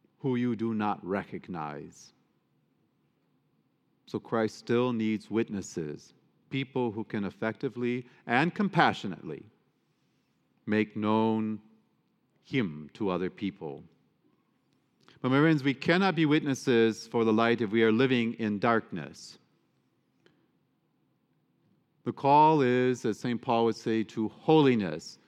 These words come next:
It is not to perfection. He uses the word perfection, but he said,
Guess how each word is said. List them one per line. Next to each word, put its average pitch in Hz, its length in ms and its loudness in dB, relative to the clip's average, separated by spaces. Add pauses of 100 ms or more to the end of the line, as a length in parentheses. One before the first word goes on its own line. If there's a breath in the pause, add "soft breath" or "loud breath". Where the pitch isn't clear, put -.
(180 soft breath)
It 120 100 2
is 120 160 -2
not 135 380 0
to 135 100 -2
perfection. 123 800 -4
He 110 100 -4
uses 120 320 -4
the 117 80 -8
word 110 180 -4
perfection, 127 600 -4
but 107 100 -2
he 104 60 -4
said, 110 240 -4